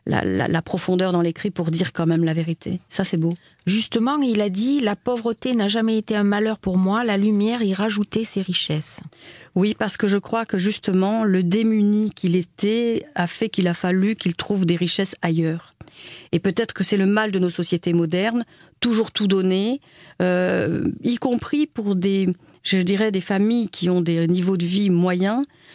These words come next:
Speaker 1: Il faut que les enfants aient tout. La télévision dans la chambre, le téléphone portable, de l'argent de poche, de,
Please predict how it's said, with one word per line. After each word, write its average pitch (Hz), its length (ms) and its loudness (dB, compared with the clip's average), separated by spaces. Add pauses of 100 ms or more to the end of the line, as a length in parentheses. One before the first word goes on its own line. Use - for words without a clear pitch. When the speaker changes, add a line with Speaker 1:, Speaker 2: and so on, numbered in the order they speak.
(220)
Speaker 1:
Il 180 60 2
faut 226 180 0
que 196 140 -2
les 190 260 2
enfants 208 320 -2
aient 180 100 2
tout. 175 240 -2 (500)
La 175 160 2
télévision 180 400 2
dans 190 80 2
la 180 100 0
chambre, 220 680 0
le 175 280 2
téléphone 175 400 0
portable, 214 800 -2
de 175 100 2
l'argent 180 260 0
de 185 120 0
poche, 240 500 -2
de, 185 140 4